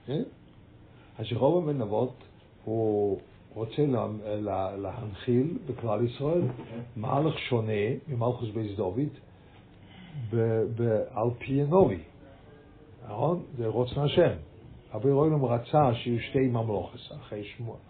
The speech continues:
אחרי, אחרי ש-, שלמה שהוא חטא, אז צריכים פה לעשות חלוקה ואחר כך לעבור ביחד, בסדר. אבל צריכים לעשות חלוקה, צריכים.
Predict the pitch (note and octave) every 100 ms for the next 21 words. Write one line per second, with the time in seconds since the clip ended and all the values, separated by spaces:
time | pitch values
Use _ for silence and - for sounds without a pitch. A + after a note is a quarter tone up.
0 | - C#3 C3 A2 - - - - - -
1 | - B2 G2 A#2 A#2+ A2 G2 E2+ E2+ -
2 | - - G2+ G2 - - - - C3 B2
3 | F2+ - - - A2+ A2 G2 G2+ F#2+ F#2
4 | F#2+ G#2+ B3+ - C#3 B2 - B2 E3 C#3+
5 | B2+ A#2+ C3+ D#3 - - - - - -
6 | - G2+ F#2 A#2 - - G2+ C3+ E3 F#3+
7 | E3 D#3+ D#3+ D#3+ D#3 C#3+ D#3 C#3 C3+ C3+
8 | - - - D3 C3 - - - - -
9 | - - A2 A#2 A#2+ D3 A#2+ C3 A#2 A#2
10 | F#2+ - - G#2+ A#2+